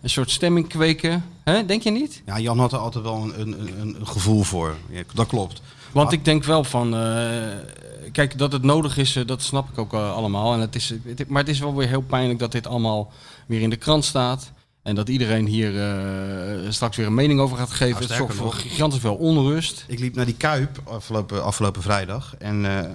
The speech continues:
Speaker 2: adv-, de advocaat stond daar voor het, eh, Maasgebouw een of ander filmpje op te nemen met wat jongens. Ik geloof een paar studenten die moesten op de Erasmus komen en die moesten daar iets voor doen. Dus hij gaf een shirt, een, een handtekening erop,
Speaker 1: Ja.
Speaker 2: klein filmpje.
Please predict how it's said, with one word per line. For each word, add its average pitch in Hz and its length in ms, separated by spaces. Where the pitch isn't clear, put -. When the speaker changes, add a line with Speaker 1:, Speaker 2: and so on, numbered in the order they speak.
Speaker 2:
adv-, - 200
de 104 200
advocaat 131 460
stond 123 200
daar 117 80
voor 117 160
het, 110 200
eh, 110 300
Maasgebouw 123 640
een - 140
of 98 60
ander 98 160
filmpje 110 320
op 107 100
te 104 80
nemen 107 200
met 107 140
wat 98 140
jongens. 107 400
Ik - 100
geloof 98 260
een 95 80
paar 98 180
studenten 101 400
die 101 100
moesten 104 340
op - 60
de - 80
Erasmus 131 440
komen 127 260
en 120 60
die 120 80
moesten 131 200
daar 117 100
iets 131 140
voor 113 180
doen. 135 240
Dus 131 120
hij 113 100
gaf 104 140
een 107 60
shirt, 120 380
een, 107 400
een 98 80
handtekening 110 540
erop, 107 120
Speaker 1:
Ja. 117 60
Speaker 2:
klein 107 200
filmpje. 117 480